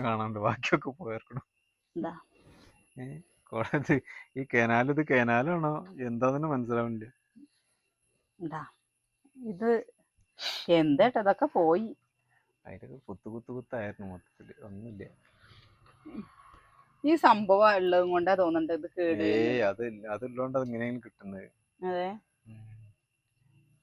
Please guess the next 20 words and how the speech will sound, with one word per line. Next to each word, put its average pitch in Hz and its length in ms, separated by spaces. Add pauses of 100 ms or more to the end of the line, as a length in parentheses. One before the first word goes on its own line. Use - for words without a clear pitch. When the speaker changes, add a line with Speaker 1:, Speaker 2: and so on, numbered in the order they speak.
Speaker 1:
ആ, 120 60 (140)
ഇതിലാണ്, 131 360 (160)
ഇതില് 131 240
മ-, 123 120
ഇതില് 131 240
മനസ്സിലാവുന്നുണ്ട്. 104 520 (840)
ഇതാരാ? 127 320 (300)
അയ്യോ. 113 180 (360)
ഇത്, 247 120 (1600)
Speaker 2:
അമ്മ 180 200
Speaker 1:
ഇത് 196 80
Speaker 2:
പച്ച 185 120
സാരി. 131 120
Speaker 1:
അമ്മായി, 107 360 (240)
ഇത് 110 180
അമ്മ, 98 180 (540)
ഇത് 107 240 (140)
ചെറിയമ്മ. 101 400 (1800)
പിന്നെ 107 240
ഇത് 131 140